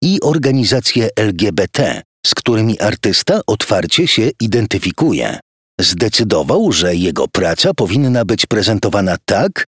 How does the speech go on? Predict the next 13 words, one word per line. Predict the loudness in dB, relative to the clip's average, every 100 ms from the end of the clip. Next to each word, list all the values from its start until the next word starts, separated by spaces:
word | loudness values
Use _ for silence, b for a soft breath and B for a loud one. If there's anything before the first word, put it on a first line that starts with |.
| -6
by | 0 2
naklejony | 2 0 0 0 2 0 -2 -2
na | -2
fotografię | -2 -2 -2 -2 0 -2
pasek | 0 0 0 -2 -6 _ _ -4
wypadał | -2 0 2 2 2
na | 2
wysokości | 0 0 0 0 0 0 0
stu | 0 -2 -2
trzydziestu | 0 0 0 0 -2
centymetrów | 0 0 0 0 -2 -4 -2
od | -4 -2
podłogi. | -2 0 0 0 -4 -8